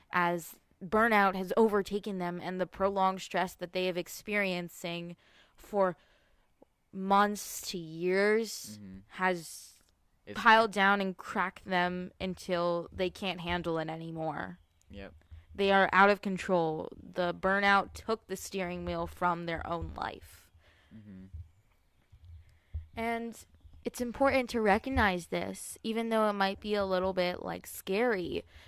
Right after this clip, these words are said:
Speaker 1: but, and it might not be something you experience, and it's not something many people experience, but it is important to recognize. So maybe if you see someone else experiencing it, you can say, "Hey, are you okay? Or is
Speaker 2: Mm-hmm.
Speaker 1: there something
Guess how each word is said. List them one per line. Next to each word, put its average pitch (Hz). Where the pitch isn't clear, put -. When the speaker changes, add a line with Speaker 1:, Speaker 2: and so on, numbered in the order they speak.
Speaker 1:
but, 185
and 202
it 226
might 220
not 226
be 196
something 208
you 190
experience, 220
and 196
it's -
not 208
something 190
many 196
people 190
experience, 214
but 208
it 208
is 202
important 202
to 190
recognize. 175
So -
maybe 185
if 185
you 185
see 190
someone 180
else 240
experiencing 170
it, 170
you 196
can 190
say, 175
"Hey, 247
are 185
you 185
okay? 180
Or 190
is 190
Speaker 2:
Mm-hmm. 202
Speaker 1:
there 185
something 170